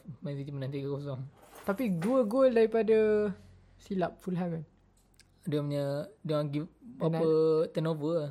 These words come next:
Speaker 2: Ya, ah, gol Jesus dengan gol Aguero. Aguero yang penalti tu memang bodoh gila dia tackle. Hilang bola <laughs> dia tackle. Jesus tu memang
Speaker 1: Dia bagi bola
Speaker 2: tak boleh buat apa lah sebab
Speaker 1: memang gol lah.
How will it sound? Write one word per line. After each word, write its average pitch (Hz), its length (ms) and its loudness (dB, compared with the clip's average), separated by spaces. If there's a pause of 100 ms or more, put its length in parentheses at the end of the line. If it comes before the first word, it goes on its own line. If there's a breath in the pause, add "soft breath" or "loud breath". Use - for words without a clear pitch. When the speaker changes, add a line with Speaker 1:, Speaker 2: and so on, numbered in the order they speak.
(120)
Speaker 2:
Ya, 156 260 -2
ah, 156 400 -2
gol 160 600 0
Jesus 165 460 -4
dengan 165 360 -4 (120)
gol 160 380 -2
Aguero. 156 640 -4
Aguero 170 320 0
yang 170 120 2
penalti 165 440 -2
tu 175 180 -2
memang 160 220 -4
bodoh 151 240 -4
gila 160 220 -6
dia 160 120 -8
tackle. 156 460 -6 (680 soft breath)
Hilang 156 260 -2
bola 160 220 2
<laughs> - 40 -16
dia 208 100 6
tackle. - 460 -10 (460 loud breath)
Jesus 170 380 0
tu 202 140 0
memang 160 540 -2 (220)
Speaker 1:
Dia 147 280 -4
bagi 139 240 -4
bola 139 320 -2 (680)
Speaker 2:
tak - 140 -14
boleh 156 100 -2
buat 151 140 0
apa 160 160 -4
lah 156 120 0
sebab 151 240 -4
Speaker 1:
memang 139 200 -8
gol 131 200 -6
lah. 123 120 -10